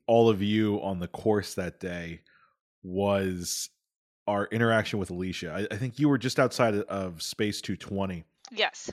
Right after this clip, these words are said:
Speaker 1: And at that point, I had seen, um, a couple of people from the, the Galloway Customized Training Group on the course. And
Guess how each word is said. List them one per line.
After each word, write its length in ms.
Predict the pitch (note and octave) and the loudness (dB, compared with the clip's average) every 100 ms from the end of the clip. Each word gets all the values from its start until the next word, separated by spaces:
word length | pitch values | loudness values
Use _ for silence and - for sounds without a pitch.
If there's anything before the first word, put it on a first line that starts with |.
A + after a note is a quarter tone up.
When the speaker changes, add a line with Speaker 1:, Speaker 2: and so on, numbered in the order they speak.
| _ _ | _ _
Speaker 1:
And 400 | C3+ C3 A#2+ A2+ - | 4 6 6 0 -2
at 200 | A2+ - | -4 4
that 240 | C#3 E3+ | 4 4
point, 400 | - E3+ D3 C3+ - | 0 -2 0 -2 0
I 200 | A#2+ C3 | 2 2
had 240 | C#3 C3+ | 0 -2
seen, 800 | - - B2 A2+ A2 G#2+ G#2 G2+ _ _ | -4 -4 -2 -2 -2 -4 -6 -10 _ _
um, 420 | F#2 F2+ F2 D#2+ _ | -8 -6 -8 -10 _
a 60 | - | -16
couple 340 | - E3+ E3 | -2 0 2
of 80 | D#3+ | 0
people 460 | - B2 G#2+ G#2+ G2+ | 0 -4 -2 0 0
from 380 | - G#2+ F#2+ F2+ | 0 0 0 -2
the, 220 | F2+ F#2+ | -4 -6
the 120 | F#2+ | -6
Galloway 400 | F#2+ G#2+ G#2+ G2 | -2 0 0 -2
Customized 460 | - G2+ F#2+ E2 - | -6 -10 -8 -12 -4
Training 300 | F3 F3+ D3 | 0 0 2
Group 260 | A#2 G#2 | 0 0
on 100 | F#2 | -2
the 80 | G2 | -8
course. 520 | - - G2 G2 - - _ _ _ _ _ _ _ | -6 -2 -2 -2 -8 -14 _ _ _ _ _ _ _
And 440 | A#2+ A#2 A#2 A2 | 2 4 4 2